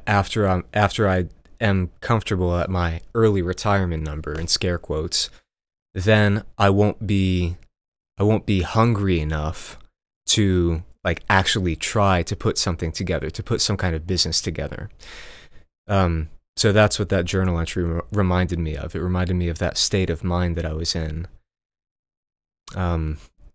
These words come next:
in January twenty seventeen. And I said that I concluded it with, like, w-, with that. Well, the last line was, paraphrasing,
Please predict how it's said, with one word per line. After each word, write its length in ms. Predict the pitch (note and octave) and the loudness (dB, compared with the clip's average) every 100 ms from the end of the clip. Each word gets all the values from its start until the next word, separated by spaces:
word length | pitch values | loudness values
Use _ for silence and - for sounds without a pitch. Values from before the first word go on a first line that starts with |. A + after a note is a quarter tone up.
| _ - - | _ -20 -6
in 220 | A#2 G2+ F#2 | 2 2 4
January 520 | G2 F#2 F#2 F2 E2+ | 4 4 2 0 -2
twenty 240 | - F2 | -2 -2
seventeen. 960 | D#2+ F2+ D#2+ D#2+ G2+ E2+ D#2+ F2 F#2+ - - | 0 0 -2 -2 -2 0 -2 -4 -8 -12 -8
And 520 | - F#2 E2+ E2 - - - _ - | 0 2 2 0 -2 -6 -12 _ -2
I 80 | G2+ | 2
said 200 | A#2 G2+ | 4 4
that 80 | |
I 40 | F#2 | 2
concluded 440 | G2 - G2 F2+ | 0 0 0 2
it 140 | F2 D#2+ | 0 0
with, 280 | F2+ - | -2 -2
like, 220 | F2+ D#2 - | -4 -4 -8
w-, 220 | - G2+ - | -10 -8 -6
with 280 | G#2 G2 - | -4 -2 -2
that. 180 | F2 F2 | -2 0
Well, 120 | F2+ | 0
the 100 | E2+ | 2
last 400 | G2 G#2+ G#2 - | 4 4 2 2
line 420 | G2 G2 F2 E2 | 4 4 2 0
was, 500 | E2+ E2 D#2+ - - - - - - - - _ _ _ _ _ _ _ _ - _ _ _ - - - | 0 0 0 0 -2 -4 -20 -20 -20 -20 -20 _ _ _ _ _ _ _ _ -20 _ _ _ -16 -12 -2
paraphrasing, 720 | A2+ G2 - F2+ E2+ F2 E2+ | 2 2 2 0 2 0 -2